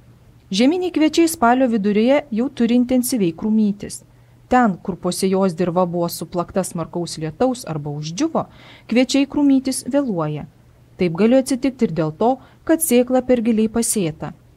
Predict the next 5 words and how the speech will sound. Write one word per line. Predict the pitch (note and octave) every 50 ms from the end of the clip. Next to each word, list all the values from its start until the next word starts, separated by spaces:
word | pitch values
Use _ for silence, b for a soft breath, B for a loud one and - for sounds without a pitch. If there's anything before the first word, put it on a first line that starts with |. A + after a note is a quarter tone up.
| _ _ _ _ _ - _ -
Optimalus | G#3 G3+ G#3 - G3+ F3+ F3 G3 C4+ F#4+ F#4+ -
sėklos | - G#3+ F#3 - F#3 F3 D#3+ E3
guolio | E3+ F3 E3+ E3+ D#3 D3+ D#3 C#3+
gylis | D#3 G#3 C#4 D4 C4 G3 - -
kviečiams | - F3+ F3+ - - E3+ D3+ C#3 C#3 -